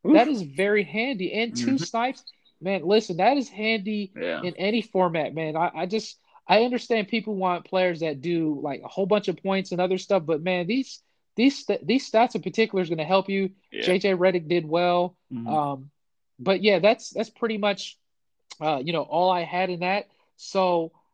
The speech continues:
Speaker 2: you know, listeners, man, we, we, we love you guys in particular. And
Speaker 1: Mm-hmm.
Speaker 2: let me say this. Did you wanna touch up on anything in that game real quick there, uh, Jacob, at all?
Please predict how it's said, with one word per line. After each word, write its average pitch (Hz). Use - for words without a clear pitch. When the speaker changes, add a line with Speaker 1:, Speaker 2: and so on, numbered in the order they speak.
Speaker 2:
you -
know, 190
listeners, 202
man, 185
we, 185
we, 160
we 151
love 190
you 208
guys 202
in 165
particular. 220
And 226
Speaker 1:
Mm-hmm. 196
Speaker 2:
let 240
me 311
say 240
this. 185
Did 160
you 240
wanna 233
touch 208
up 185
on 156
anything 190
in 185
that 175
game 190
real 190
quick 185
there, 185
uh, 170
Jacob, 180
at 185
all? 190